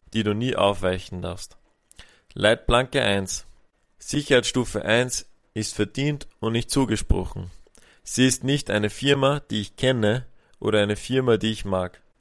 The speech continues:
Die Qualitätsstufe eins ist nicht eine Firma, die ich kenne, oder eine Firma, die ich mag.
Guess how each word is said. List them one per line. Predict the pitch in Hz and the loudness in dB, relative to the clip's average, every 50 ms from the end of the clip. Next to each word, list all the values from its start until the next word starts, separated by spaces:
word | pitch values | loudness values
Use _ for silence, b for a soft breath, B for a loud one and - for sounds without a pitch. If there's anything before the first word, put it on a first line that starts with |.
| - - | -8 -8
Die | 120 - | -6 2
Qualitätsstufe | - 123 120 117 120 - 131 139 147 143 - - 127 110 - - | 4 6 6 6 4 4 2 2 2 2 -2 -6 -6 -6 -6 -4
eins | - 110 117 127 127 131 - - - - - - _ _ _ _ | 0 2 2 2 0 -2 -6 -10 -10 -16 -20 -20 _ _ _ _
ist | - - - - - | 0 0 0 2 2
nicht | 147 156 - - - | 0 0 0 0 -2
eine | 113 113 113 | 0 0 -2
Firma, | - - 127 127 120 117 104 | -2 0 -2 0 0 0 0
die | 98 104 | 0 -4
ich | 98 - - | -6 -4 -2
kenne, | - 131 120 123 113 107 98 92 92 - - | 2 2 2 4 4 2 0 0 -2 -6 -2
oder | - 107 107 107 | 2 4 4 4
eine | 104 104 107 | 4 4 2
Firma, | 98 - 120 120 113 107 | 0 -2 -2 0 0 0
die | 95 104 98 | -2 -2 -4
ich | 98 - | -6 -4
mag. | 107 104 104 104 98 - - | 0 2 2 2 2 -2 -10